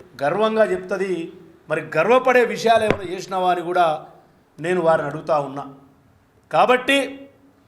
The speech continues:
పాలమూరు యువత ఆలోచన చెయ్యాలి. మోడీ గారంటే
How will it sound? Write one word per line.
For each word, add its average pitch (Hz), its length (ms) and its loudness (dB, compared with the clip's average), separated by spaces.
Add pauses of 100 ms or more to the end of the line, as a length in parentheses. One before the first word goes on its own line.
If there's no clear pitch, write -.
(420)
పాలమూరు 277 480 2
యువత 247 640 2 (720)
ఆలోచన 262 540 4 (100)
చెయ్యాలి. 233 760 4 (800)
మోడీ 247 680 4
గారంటే 262 840 2